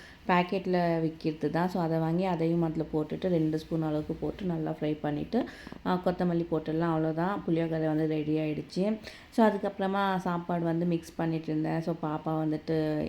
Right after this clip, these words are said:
விடவே மாட்டேங்கிறா. So, அது அவளையும் கையில் வச்சுட்டே தான் மிக்ஸ் பண்ணிட்டு இருந்தேன். So, எல்லாத்தையுமே மிக்ஸ் பண்ணி எடுத்து வச்சுட்டு ஒரு டிஃபனில் போட்டுட்டு கிளம்பிட்டேன். அ, இங்க வந்து வந்தேன். ஆம், கோயிலுக்கு வந்து வந்திருக்கேன். So, இது வந்து பெங்களூரில் அங்காள பரமேஸ்வரி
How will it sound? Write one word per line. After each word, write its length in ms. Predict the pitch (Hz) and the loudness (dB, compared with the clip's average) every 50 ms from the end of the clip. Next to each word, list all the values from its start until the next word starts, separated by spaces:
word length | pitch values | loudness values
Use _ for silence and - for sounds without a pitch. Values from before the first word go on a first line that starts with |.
| - - - - - | -4 -8 -10 -8 -2
விடவே 380 | - 151 156 165 165 165 175 170 | 0 0 2 2 2 2 2 2
மாட்டேங்கிறா. 560 | 170 160 156 156 - 151 151 151 151 160 165 | 2 0 0 -2 -4 -2 -2 0 0 0 0
So, 160 | 170 170 160 | 0 0 0
அது 200 | 156 147 147 147 | -2 -2 -2 -2
அவளையும் 340 | - 143 147 147 151 156 156 | 0 2 2 2 2 2 0
கையில் 260 | - 156 156 156 151 | 0 0 0 2 2
வச்சுட்டே 380 | 151 151 151 - 156 160 156 151 | 0 0 -2 -4 -6 -6 -4 -2
தான் 120 | 160 156 | 0 0
மிக்ஸ் 260 | 156 151 151 - - | 0 0 -2 -4 -6
பண்ணிட்டு 340 | - 156 151 147 147 147 - | -4 -2 -2 -2 -2 -4 -6
இருந்தேன். 320 | 147 143 143 160 180 190 - - - - - - - - | -6 -4 0 0 0 0 -2 -6 -12 -18 -18 -20 -20 -8
So, 160 | - - 233 208 | 0 4 4 4
எல்லாத்தையுமே 400 | 202 196 190 196 202 202 202 202 | 4 4 2 2 0 2 2 2
மிக்ஸ் 280 | 196 185 180 - - | 2 0 -2 -4 -2
பண்ணி 340 | - 185 180 175 180 180 185 | 0 2 2 4 4 4 4
எடுத்து 300 | 175 165 165 165 - 175 | 4 2 2 0 0 2
வச்சுட்டு 480 | 170 160 160 160 - 165 151 - 202 220 220 - | 2 2 2 0 -6 -10 -6 -2 0 0 0 2
ஒரு 220 | - 170 156 165 160 - | 2 0 0 0 0 -2
டிஃபனில் 440 | 170 170 - 175 165 170 170 165 | -2 -2 0 0 2 2 2 0
போட்டுட்டு 380 | - 165 160 160 170 165 - 180 | 0 -2 -2 -2 -4 -6 -6 -6
கிளம்பிட்டேன். 640 | 175 - 160 156 160 156 151 156 151 - 165 175 196 208 - - - - - - - - | -4 -2 -2 0 0 0 0 -2 -2 0 0 0 0 -2 -4 -12 -18 -20 -20 -12 -6 -2
அ, 120 | - 175 | 0 0
இங்க 160 | 175 180 180 | 2 2 2
வந்து 300 | 175 170 170 175 175 185 | 2 2 2 2 2 2
வந்தேன். 560 | 180 175 165 160 165 165 165 165 165 170 175 180 180 - - - - - - - | 2 2 2 2 0 0 0 0 0 0 0 -2 -4 -8 -14 -20 -20 -20 -14 -10
ஆம், 520 | 170 156 160 160 160 156 156 151 147 151 151 - - - - - - - - - | -6 -4 -4 -2 -2 -2 -2 -2 -2 -4 -6 -8 -14 -20 -20 -20 -20 -20 -4 2
கோயிலுக்கு 440 | 190 180 180 180 180 180 175 180 165 | 4 6 6 8 6 6 4 2 0
வந்து 200 | 160 165 165 165 | 0 0 0 0
வந்திருக்கேன். 540 | 160 156 151 151 156 156 151 - - 151 165 | 0 0 0 0 0 -2 -4 -2 0 0 0
So, 160 | 175 190 170 | 2 2 2
இது 120 | 156 160 | 2 4
வந்து 160 | 156 151 160 160 | 2 2 2 2
பெங்களூரில் 640 | 156 151 147 147 151 156 156 156 156 151 156 156 | 2 2 2 2 2 2 2 2 2 0 0 2
அங்காள 380 | 165 170 156 151 147 147 151 156 | 2 2 2 2 2 0 0 0
பரமேஸ்வரி 540 | 156 160 156 151 151 151 160 151 151 151 | 0 -2 0 0 0 0 -2 -2 -4 -6